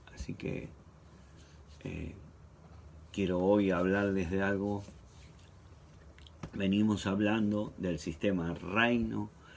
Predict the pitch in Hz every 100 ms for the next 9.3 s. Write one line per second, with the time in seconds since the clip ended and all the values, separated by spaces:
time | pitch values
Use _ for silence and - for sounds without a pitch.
0 | - - 98 95 98 - - - - -
1 | - - - - 73 78 76 - - 82
2 | 80 78 76 95 90 85 92 110 113 110
3 | 110 110 - - - - - 98 95 95
4 | 95 95 - - 87 87 90 95 107 107
5 | 101 - 92 85 - 87 85 80 76 78
6 | - - - - - - - - - -
7 | - 117 120 123 107 101 90 - 71 69
8 | 71 87 110 131 127 123 123 123 127 -
9 | 143 147 160